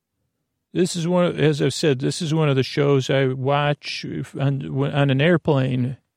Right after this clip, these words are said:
It's a Shark Tank or Shark Tank-like shows,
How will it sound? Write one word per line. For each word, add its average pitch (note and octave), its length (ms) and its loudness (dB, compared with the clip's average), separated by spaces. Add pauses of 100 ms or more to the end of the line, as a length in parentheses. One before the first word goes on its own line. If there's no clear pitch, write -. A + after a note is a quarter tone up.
(100)
It's - 320 -4
a C3 80 -2
Shark E3+ 400 0
Tank E3 460 0
or C3+ 160 0
Shark D3+ 560 0
Tank-like C#3 520 0
shows, B2 760 0